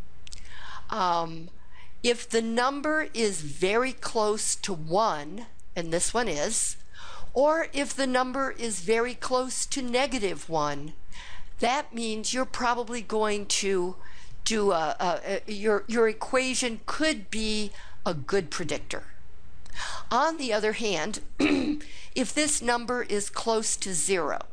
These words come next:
if it's a real small positive decimal or a real small negative decimal, your line is gonna be a pretty lousy predictor,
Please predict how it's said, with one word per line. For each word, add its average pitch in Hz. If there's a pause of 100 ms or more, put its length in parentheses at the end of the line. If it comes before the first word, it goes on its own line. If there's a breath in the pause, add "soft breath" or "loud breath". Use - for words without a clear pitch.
(840 loud breath)
if 233
it's 240
a 220
real 262
small 214
positive 185
decimal 185
or 147
a 151
real 247
small 202
negative 190
decimal, 143 (1120 loud breath)
your 262
line 208
is 185
gonna 185
be 170
a 160
pretty 151
lousy 147
predictor, -